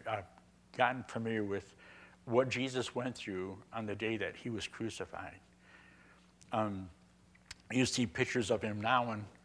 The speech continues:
and, uh, you know, like this here, or maybe even in a, a film and he's holding the lamb and stuff, and you, or maybe even on the cross.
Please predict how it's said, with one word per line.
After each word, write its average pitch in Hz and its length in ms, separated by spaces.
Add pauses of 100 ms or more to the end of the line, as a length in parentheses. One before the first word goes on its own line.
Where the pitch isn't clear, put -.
(400)
and, 107 280
uh, 104 140 (340)
you 120 80
know, 110 40
like 104 180
this 117 160
here, 120 440 (260)
or 107 240 (180)
maybe 117 300
even 113 300
in 107 140
a, 101 400
a 95 40 (200)
film 123 260
and 113 80
he's 107 140
holding 117 240
the 110 80
lamb 110 340
and 107 100
stuff, 104 240
and 98 100
you, 95 100 (880)
or 113 80
maybe 131 300
even 127 220
on 127 100
the 110 80
cross. - 540